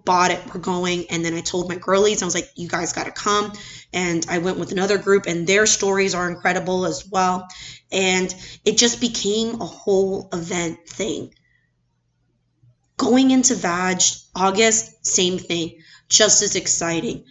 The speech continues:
just as motivating, inspiring. And at the time, that's when the gears started turning. That's when things started shifting. Now, mind you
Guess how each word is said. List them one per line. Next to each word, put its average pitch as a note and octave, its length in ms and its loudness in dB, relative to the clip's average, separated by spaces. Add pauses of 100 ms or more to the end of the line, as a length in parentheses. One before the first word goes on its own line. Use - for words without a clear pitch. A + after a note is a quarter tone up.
(500)
just A#3+ 340 4
as - 420 -2 (380)
motivating, G3 1040 0 (240)
inspiring. G3 1200 2 (1200)
And A3+ 220 -2 (240)
at G#3+ 140 0
the A#3+ 80 -6
time, G#3 500 -2
that's F3+ 320 -6
when G#3 400 -2
the F3 220 -4
gears F#3+ 560 -4
started F3 680 -2 (500)
turning. F3 520 -4 (460)
That's G#3 400 0
when G3 560 -2 (720)
things A#3+ 560 2
started G3 800 0
shifting. - 640 2 (540)
Now, B3 140 6
mind A#3 360 4
you E3+ 280 -4